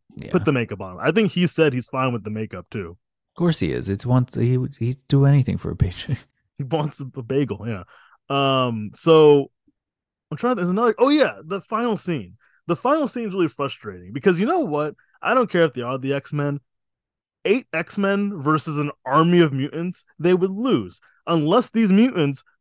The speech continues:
Speaker 2: power is apparently just wearing jackets and running.
Speaker 1: It might have been.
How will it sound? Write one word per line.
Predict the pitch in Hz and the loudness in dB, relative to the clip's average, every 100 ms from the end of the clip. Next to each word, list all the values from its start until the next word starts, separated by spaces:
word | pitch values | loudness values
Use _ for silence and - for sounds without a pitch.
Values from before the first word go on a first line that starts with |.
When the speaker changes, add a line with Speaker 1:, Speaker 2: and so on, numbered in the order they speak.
| - | -12
Speaker 2:
power | - 208 202 147 | -4 0 4 4
is | 135 | 2
apparently | 135 - 180 180 160 | -2 -6 -6 -4 -4
just | 127 113 107 | -6 -12 -6
wearing | 131 160 170 165 151 143 135 | -2 0 2 0 0 -2 -6
jackets | 127 135 143 180 170 - | -8 -8 -4 -4 -4 -8
and | 123 117 | -8 -4
running. | 131 107 98 - _ _ _ _ _ _ - | -4 -4 -10 -20 _ _ _ _ _ _ -2
Speaker 1:
It | 104 | 0
might | 110 87 | 2 0
have | 85 | -2
been. | 82 90 | -8 -8